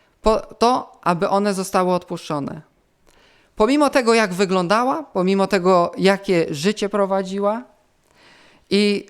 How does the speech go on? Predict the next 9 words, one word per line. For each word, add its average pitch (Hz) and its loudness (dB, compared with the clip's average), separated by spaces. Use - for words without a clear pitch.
teraz, 214 0
będąc 196 2
prowadzonym 196 2
przez 175 -6
Boga, 165 -2
co - -2
ona 269 2
miała 269 2
zrobić? 156 -2